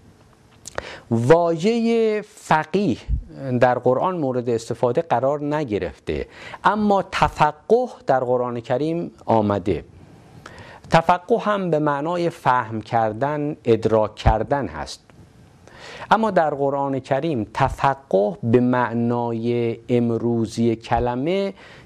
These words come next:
که دلالت بر، اه، اشراف بر فروع دین و احکام دین هست مورد استفاده قرار نگرفته.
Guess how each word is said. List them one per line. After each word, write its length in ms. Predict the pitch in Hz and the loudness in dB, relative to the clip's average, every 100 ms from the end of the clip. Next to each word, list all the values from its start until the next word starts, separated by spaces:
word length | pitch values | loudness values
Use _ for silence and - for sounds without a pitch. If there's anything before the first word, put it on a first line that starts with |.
| - | -16
که 500 | - 117 113 110 98 | 4 4 6 4 2
دلالت 580 | 110 113 113 113 131 - | 2 4 2 2 -2 -2
بر، 460 | 135 120 120 113 113 - - - - - | -2 0 0 0 -4 -12 -20 -20 -20 -2
اه، 540 | 95 98 95 92 87 82 85 87 90 - - - - - - - - - | 2 4 4 2 0 -4 -6 -8 -10 -10 -8 -6 -10 -12 -18 -14 -12 -2
اشراف 540 | 117 - - 127 127 139 | 0 0 4 2 4 0
بر 260 | 113 110 | 2 0
فروع 520 | 98 - 113 147 127 98 | -2 0 2 4 2 0
دین 320 | 90 85 82 | -2 -4 -2
و 40 | |
احکام 760 | 104 107 95 - 107 101 98 98 | 0 0 -2 -2 -2 0 -2 -4
دین 480 | 90 135 156 90 - - - - | 0 2 2 0 -6 -18 -20 -14
هست 500 | - 165 180 - - | 0 2 2 -6 -2
مورد 260 | 110 113 107 | 4 4 4
استفاده 480 | 107 - - 110 131 | 0 -2 0 2 2
قرار 460 | 101 107 110 110 | 0 -2 -2 -4
نگرفته. 540 | 107 78 73 - - | -8 -8 -10 -12 -12